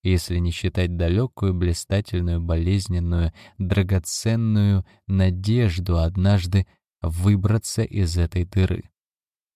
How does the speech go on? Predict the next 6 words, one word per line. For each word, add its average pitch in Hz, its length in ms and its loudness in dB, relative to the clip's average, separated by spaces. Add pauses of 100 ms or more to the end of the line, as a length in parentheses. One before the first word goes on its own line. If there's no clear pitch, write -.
(420)
Олмейер 139 480 0
посмотрел 101 680 0
на 104 120 2
циферблат. 92 840 -4 (800)
Половина 95 520 2
девятого. 110 640 -2